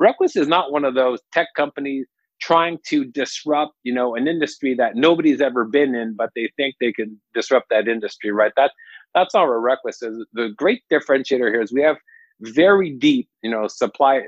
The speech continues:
uh, uh, subject matter expertise in supply chain, demand chain, marketplace, tech,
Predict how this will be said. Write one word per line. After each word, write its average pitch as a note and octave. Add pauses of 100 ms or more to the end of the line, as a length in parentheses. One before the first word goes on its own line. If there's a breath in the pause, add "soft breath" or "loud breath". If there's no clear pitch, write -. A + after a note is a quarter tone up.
(280)
uh, G#2+
uh, G#2+
subject D#3
matter C3
expertise A#2+
in G#2+
supply B2
chain, G#2
demand A#2+
chain, G#2
marketplace, A2+ (460 soft breath)
tech, C#3+